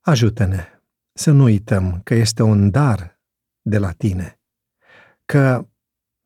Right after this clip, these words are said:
astfel putem fi o binecuvântare pentru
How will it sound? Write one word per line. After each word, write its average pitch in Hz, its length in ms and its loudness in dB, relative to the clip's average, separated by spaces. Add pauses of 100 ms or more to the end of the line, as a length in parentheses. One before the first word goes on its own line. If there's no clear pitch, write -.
(200)
astfel 160 540 0
putem 143 340 0
fi - 120 -2
o 135 80 4
binecuvântare 113 920 0
pentru 101 300 -2